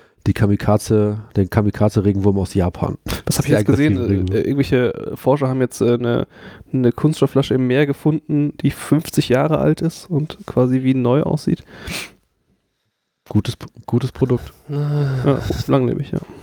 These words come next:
Speaker 1: Langlebig.
Speaker 3: Wie, zurück zu, wo kamen
Speaker 2: Genau.
Speaker 3: wir her?
Speaker 2: Zum eigentlichen Thema, der, der
Speaker 1: Unverpacktladen.
Speaker 2: Unverpacktladen,
Speaker 3: Der
Speaker 2: genau.
Speaker 3: Unverpacktladen.
Speaker 1: Weil du willst ja nicht die ganzen Plastiktüten in deine Wurmbox tun. Also willst du am besten irgendwo einkaufen, wo es nicht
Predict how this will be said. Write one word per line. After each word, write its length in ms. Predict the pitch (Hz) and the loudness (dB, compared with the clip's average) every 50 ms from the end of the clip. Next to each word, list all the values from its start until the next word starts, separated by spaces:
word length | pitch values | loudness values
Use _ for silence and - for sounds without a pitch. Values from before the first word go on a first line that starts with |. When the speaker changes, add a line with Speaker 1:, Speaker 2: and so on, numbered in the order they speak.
| - 120 | -4 -2
Speaker 1:
Langlebig. 420 | 120 117 104 127 127 - 101 - | 0 0 2 0 0 -2 -4 -6
Speaker 3:
Wie, 40 | - | -4
zurück 460 | - - - 151 147 180 202 - - | -4 2 2 2 4 4 0 0 -2
zu, 420 | - - - 165 165 160 151 139 135 | -8 0 2 2 4 4 2 0 -2
wo 80 | 156 | -4
kamen 200 | 151 - 180 170 | -2 2 2 2
Speaker 2:
Genau. 100 | 165 147 | 4 4
Speaker 3:
wir 80 | 165 160 | 2 4
her? 400 | 143 131 117 110 107 107 113 - | 4 4 4 4 2 0 -2 -6
Speaker 2:
Zum 160 | - - 131 123 | -6 -4 0 2
eigentlichen 300 | 139 147 147 - 147 143 | 2 2 0 -2 -8 -6
Thema, 400 | - - 143 135 123 113 117 117 | 0 2 2 2 4 2 2 2
der, 180 | 117 120 147 | 4 4 4
der 140 | 165 143 120 117 | 4 4 4 2
Speaker 1:
Unverpacktladen. 420 | 127 - 107 - - 131 117 104 104 | 2 2 0 0 2 0 0 0 2
Speaker 2:
Unverpacktladen, 240 | 104 104 104 - 120 | 2 2 2 0 0
Speaker 3:
Der 80 | - | 0
Speaker 2:
genau. 120 | - - - | 0 2 2
Speaker 3:
Unverpacktladen. 680 | - - - - 107 98 - - - - - 143 117 - _ _ - | 0 0 -2 -2 -2 -4 -4 -4 -4 -4 -4 -4 -6 -12 _ _ -2
Speaker 1:
Weil 160 | 120 117 117 | 0 2 2
du 100 | 113 110 | 2 2
willst 160 | 131 131 - | 2 2 2
ja 60 | 131 | 2
nicht 180 | 123 123 - - | 2 0 0 0
die 60 | 123 | 0
ganzen 540 | 113 117 123 123 - - 127 123 123 127 - - | 0 2 0 0 -2 -2 -2 -2 -2 -4 -8 0
Plastiktüten 600 | - 127 120 - 120 107 - - 98 - - 101 | 0 0 2 2 -2 -4 -2 -4 -6 -2 0 2
in 120 | 101 98 | 2 2
deine 120 | 98 95 | 2 2
Wurmbox 380 | 95 101 101 101 101 98 - - | 2 2 0 0 -2 -4 -4 -8
tun. 280 | - - 123 143 180 - _ _ - - - _ _ _ _ _ | -2 0 0 0 0 -4 _ _ -20 -20 -20 _ _ _ _ _
Also 200 | - 110 110 110 | -2 0 0 2
willst 160 | 113 120 - | 0 0 2
du 60 | - | 2
am 80 | 113 107 | 0 2
besten 260 | 120 120 - - - | 2 0 0 0 -4
irgendwo 300 | 123 - 120 120 113 117 | 0 0 0 2 2 2
einkaufen, 560 | - 107 131 - - 123 127 123 - 127 113 | 2 0 -2 0 0 0 0 0 0 -2 0
wo 80 | 117 120 | 2 0
es 120 | 117 - | 0 2
nicht 400 | - 123 135 135 - - - - | 2 0 0 0 -2 -12 -20 -20